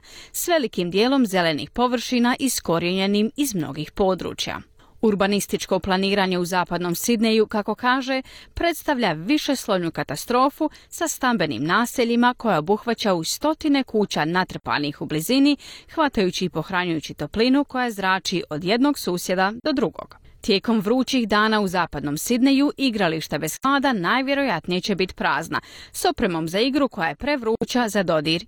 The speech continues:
i sjedenje. Ali učionici stvari ne idu puno na bolje.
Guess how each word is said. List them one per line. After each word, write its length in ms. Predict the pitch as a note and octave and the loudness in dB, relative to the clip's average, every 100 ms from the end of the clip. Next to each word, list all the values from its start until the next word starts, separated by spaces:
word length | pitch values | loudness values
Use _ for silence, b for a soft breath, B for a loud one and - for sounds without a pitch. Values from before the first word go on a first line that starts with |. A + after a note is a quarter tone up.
| - | -4
i 80 | A#3+ | -4
sjedenje. 600 | - - D#3+ G#2+ G#2+ G2 B B B B | -2 -2 -2 -6 -10 -12 B B B B
Ali 200 | F#3+ G3+ | 0 0
učionici 560 | - A3+ C4 D4+ - | 0 0 2 2 0
stvari 360 | D4+ A3 G3+ G#3+ | -4 0 0 0
ne 220 | D#3+ D#3+ | -2 -2
idu 180 | F3 A3 | -2 -2
puno 320 | - C3+ D3+ | -4 -4 -2
na 100 | F#3+ G3+ | 0 2
bolje. 360 | A3+ G#3 B2 | 2 2 0